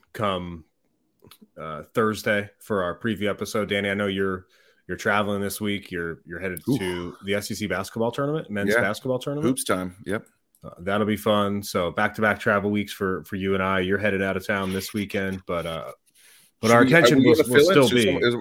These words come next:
Speaker 2: is someone gonna fill in for me on Thursday, or, or what, what are we gonna do? I don't know.
Speaker 1: Good question. Maybe I'll just show up and talk for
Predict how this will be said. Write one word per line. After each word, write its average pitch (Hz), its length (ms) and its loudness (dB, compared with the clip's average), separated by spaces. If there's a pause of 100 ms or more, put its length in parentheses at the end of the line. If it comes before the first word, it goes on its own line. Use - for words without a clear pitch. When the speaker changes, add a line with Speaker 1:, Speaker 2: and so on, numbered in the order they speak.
Speaker 2:
is 113 100 -4
someone 139 220 0
gonna 139 120 2
fill 131 280 2
in 139 100 0
for 151 120 -2
me 160 120 -2
on 120 120 0
Thursday, 147 380 2
or, 127 120 6
or 107 300 2
what, 113 180 0
what 123 120 -2
are 135 60 -2
we 127 80 -2
gonna 127 120 -2
do? 127 220 0
I 104 80 0
don't 110 100 -6
know. 120 120 4
Speaker 1:
Good 107 80 -2
question. 104 420 0
Maybe 98 180 0
I'll 95 120 0
just 90 160 -6
show 98 200 -2
up 92 140 -4
and 85 240 -8 (200)
talk 95 200 -2
for 85 380 -6